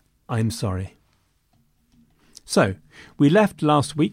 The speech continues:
with the forced loan and its glittering financial success, but probable dark and gloomy political cost, and a story of resistance left without a focus. Well,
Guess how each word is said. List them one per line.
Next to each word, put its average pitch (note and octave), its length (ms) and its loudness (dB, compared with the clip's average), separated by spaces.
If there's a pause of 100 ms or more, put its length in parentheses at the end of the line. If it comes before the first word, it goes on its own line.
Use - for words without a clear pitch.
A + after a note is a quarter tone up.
with B2 120 -6
the C#3 80 -4
forced - 680 -2
loan A#2 360 -2
and A#2 220 -4
its C#3 160 -6
glittering C3+ 640 2
financial A2+ 500 -4
success, - 560 -4 (460)
but - 220 -4
probable F3+ 460 -2
dark C3 640 -2
and G2+ 340 -2
gloomy G2+ 460 2
political A2 520 -6
cost, - 460 -6 (560)
and A#2+ 140 -2
a G2+ 60 -4
story D3 520 2
of A#2 180 -4
resistance A#2+ 760 -2 (340)
left B2+ 320 -2
without F#2+ 320 -8
a A#2+ 40 -12
focus. B2 600 -2 (960)
Well, C3+ 300 -2